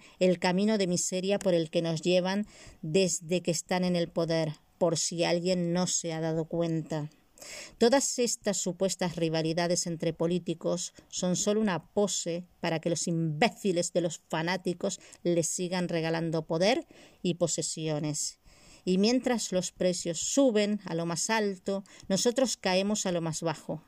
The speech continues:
igual que el S and P quinientos. El tercer presidente de los Estados Unidos, Thomas Jefferson, dijo: "Si el pueblo permite un día que los bancos privados controlen su moneda,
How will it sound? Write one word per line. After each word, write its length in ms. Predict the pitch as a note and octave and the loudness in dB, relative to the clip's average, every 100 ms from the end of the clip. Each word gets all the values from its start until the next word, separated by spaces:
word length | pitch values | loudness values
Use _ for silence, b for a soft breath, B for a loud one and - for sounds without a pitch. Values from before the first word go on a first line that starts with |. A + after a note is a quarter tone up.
| _ | _
igual 460 | F#3+ E3 F#3 A#3 D4 b b - | -4 0 2 2 0 b b -4
que 80 | |
el 60 | D#3+ | -2
S 240 | D#3 - | -2 -2
and 80 | E3 | -4
P 120 | D#3+ | -4
quinientos. 880 | D#3+ E3 D#3+ D3 C#3+ - D3 - - - _ - B B B B B B B B - | -4 -2 0 0 -4 -6 -6 -6 -8 -14 _ -20 B B B B B B B B -2
El 140 | F3 | 2
tercer 440 | F3+ F3+ B3 B3+ C4 | 2 2 4 4 6
presidente 680 | C#4 - G3 F3+ F#3 F#3+ | 2 2 0 0 2 0
de 100 | E3+ | 2
los 160 | E3+ - | 0 -2
Estados 420 | - F3 E3+ - | 0 0 0 0
Unidos, 480 | F3 E3+ E3 D#3+ - _ _ | -2 0 0 -2 -10 _ _
Thomas 400 | F#3 F3 E3+ - | 0 0 0 -4
Jefferson, 800 | - F#3+ F3+ F3 E3+ - F3 F#3 - | -2 0 2 0 -2 -4 -4 -4 -6
dijo: 440 | E3+ E3+ - - - - B B B B B B | -2 -2 -2 -10 -12 -20 B B B B B B
"Si 180 | - F#3+ | -2 0
el 100 | F#3 | 4
pueblo 340 | B3 D4+ D#4 | 4 4 4
permite 420 | C4 A3 G3+ G3 | 4 4 2 2
un 120 | F#3 | 0
día 280 | F3+ F3 E3+ | 2 0 0
que 120 | F3 | 0
los 200 | E3+ D#3 | 0 0
bancos 480 | G3 A3 A3+ A#3+ - | 0 0 0 -2 -2
privados 600 | - F3 F3 E3+ E3 - - | -2 0 2 0 -2 -4 -4
controlen 720 | E3+ E3 D#3 G#3 A3+ F#3 E3 | -2 -2 2 4 4 4 0
su 180 | - E3+ | -2 -4
moneda, 560 | E3 E3+ E3+ E3+ F3+ | -2 0 0 0 -4